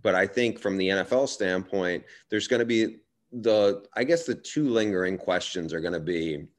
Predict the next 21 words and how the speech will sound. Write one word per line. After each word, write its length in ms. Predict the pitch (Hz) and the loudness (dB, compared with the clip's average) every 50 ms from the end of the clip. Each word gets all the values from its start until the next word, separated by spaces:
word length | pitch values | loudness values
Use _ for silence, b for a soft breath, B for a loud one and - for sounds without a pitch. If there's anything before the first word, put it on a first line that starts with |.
| _ _ _ _ _ _ _ _ _ _ _ _ _ _ _ _ _ _ _ _ _ | _ _ _ _ _ _ _ _ _ _ _ _ _ _ _ _ _ _ _ _ _
the 60 | 95 | -12
concussion 560 | 95 - 110 101 110 139 156 156 - 143 123 | -6 -4 -4 -2 0 0 0 2 2 2 2
issue, 300 | 113 104 101 - 113 107 | 2 2 2 2 0 2
which 480 | 98 101 101 95 95 92 - - - _ - | 2 4 2 2 2 0 -4 -8 -10 _ -6
honestly, 380 | 98 104 110 117 110 - 98 | -4 -2 0 0 0 0 -2
I 100 | 82 90 | 0 0
don't 120 | 98 104 104 | 0 0 0
know, 180 | 98 90 92 | 0 -2 -2
you 160 | - 104 104 101 | -2 -2 -2 0
know, 80 | 98 | -2
you 80 | 95 92 | -2 -4
can't 200 | 95 - 123 117 | -4 -4 -2 0
really 120 | 117 107 | 0 0
say 180 | 101 - 104 98 | 0 0 -2 0
he 60 | 98 | 0
has 160 | 90 90 87 | 0 -2 -2
any 120 | 95 92 82 | -2 -4 -4
control 580 | - 82 78 - - - 165 185 151 98 78 | -6 -10 -10 -8 -2 0 2 2 2 2 0
over. 260 | 67 73 73 69 85 | -2 -6 -6 -4 -4
It's 120 | 87 85 - | -4 -4 -4
just, 320 | 98 92 - - - - | -4 -4 -4 -6 -10 -14